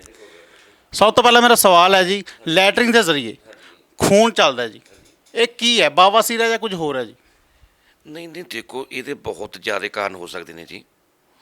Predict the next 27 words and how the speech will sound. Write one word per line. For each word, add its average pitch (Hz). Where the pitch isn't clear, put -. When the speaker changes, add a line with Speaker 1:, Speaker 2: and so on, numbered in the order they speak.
Speaker 2:
ਇਹ 120
ਜੇ 120
ਬਵਾਸੀਰ 101
ਵੀ 101
ਹੋ 95
ਸਕਦੀ 92
ਹੈ, 90
ਇਹ, 92
ਇਹ 104
ਫੇਸ਼ੀਅਲਾਂ 92
ਵੀ 95
ਹੋ 92
ਸਕਦੀਆਂ 90
ਨੇ, 90
ਇਹ 113
ਭਗੰਦਰ 104
ਵੀ 92
ਹੋ 92
ਸਕਦਾ 95
ਜੀ, 98
ਇਹ 127
ਆਰਥੋਕੋਲਾਈਟਿਸ 113
ਵੀ 95
ਹੋ 98
ਸਕਦਾ 82
ਜੀ 71
ਇਹ। 78